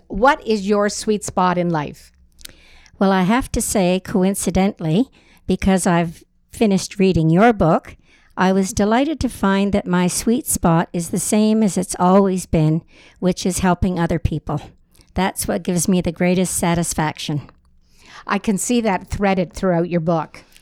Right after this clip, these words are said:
Speaker 2: Good.
Speaker 1: Yes, and so before we get into Dear Braveheart, uh, I think our listeners would like to know a little bit about who Sherry Rondeau is. So s-,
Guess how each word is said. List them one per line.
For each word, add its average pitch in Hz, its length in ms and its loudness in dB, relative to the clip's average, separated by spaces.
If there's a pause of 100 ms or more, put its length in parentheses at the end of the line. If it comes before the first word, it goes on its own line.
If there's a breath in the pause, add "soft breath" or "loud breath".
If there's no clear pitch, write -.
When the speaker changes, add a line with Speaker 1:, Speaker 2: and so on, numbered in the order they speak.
(520 soft breath)
Speaker 2:
Good. 196 80 0
Speaker 1:
Yes, 208 240 -2
and 233 120 -2
so 269 180 2
before 427 360 2
we 466 100 6
get 277 220 2
into 233 400 -2
Dear 196 320 2
Braveheart, 165 800 -4 (460 loud breath)
uh, 196 320 0
I 285 100 0
think 466 240 -4
our 466 120 2
listeners 226 440 -2
would 208 140 -2
like 185 180 -2
to 196 100 0
know 175 140 2
a - 0 -
little 254 320 0
bit 247 180 0
about 180 280 0
who 240 200 -2
Sherry 185 420 0
Rondeau 160 420 -2
is. 147 260 -4
So 233 200 0
s-, - 180 -10